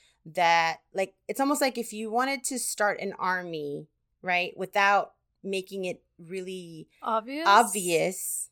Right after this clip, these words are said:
Speaker 1: right?
Speaker 2: Oh,
Speaker 1: So
Speaker 2: like
Speaker 1: are
Speaker 2: hush,
Speaker 1: you
Speaker 2: hush. <laughs>
Speaker 1: going to, like, just send a bunch of little green men to Earth and
Speaker 2: Vaccinate
Speaker 1: Right,
Speaker 2: all these
Speaker 1: that's
Speaker 2: people?
Speaker 1: super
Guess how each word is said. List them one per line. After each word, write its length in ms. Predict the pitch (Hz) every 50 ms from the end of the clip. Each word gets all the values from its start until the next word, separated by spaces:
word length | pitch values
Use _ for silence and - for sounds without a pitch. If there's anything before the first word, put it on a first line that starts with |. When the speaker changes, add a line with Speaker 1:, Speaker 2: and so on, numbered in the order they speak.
| _ -
Speaker 1:
right? 420 | 226 196 170 165 160 170 180 240 247
Speaker 2:
Oh, 520 | 254 254 - - - - 240 240 233 226 226
Speaker 1:
So 280 | 220 208 196 196 196 -
Speaker 2:
like 80 | 214 208
Speaker 1:
are 80 | 202 202
Speaker 2:
hush, 220 | 262 277 285 -
Speaker 1:
you 40 | 311
Speaker 2:
hush. 280 | 311 302 - 214 208
<laughs> 80 | 185 -
Speaker 1:
going 340 | 196 196 190 190 190 190 185 320 330 -
to, 440 | - 202 196 190 185 185 180 170 160 - _ _ -
like, 180 | 180 165 165
just 260 | - - 190 - - -
send 280 | - 175 175 190 185
a 40 | 190
bunch 280 | 165 185 180 180 - 202
of 100 | 185 165
little 380 | 160 160 156 160 175 180 185
green 300 | 160 175 180 175 175 175 170
men 300 | 165 170 170 180 180 175
to 160 | - 208 160
Earth 420 | - 165 165 175 185 190 190 -
and 460 | 185 170 160 156 156 156 151 147 147 _ -
Speaker 2:
Vaccinate 500 | 240 233 240 233 - - 269 254 254 254
Speaker 1:
Right, 120 | 302 311 247
Speaker 2:
all 60 | 240
these 80 | 262 269
Speaker 1:
that's 100 | - -
Speaker 2:
people? 300 | 285 277 240 185 302
Speaker 1:
super 40 | 320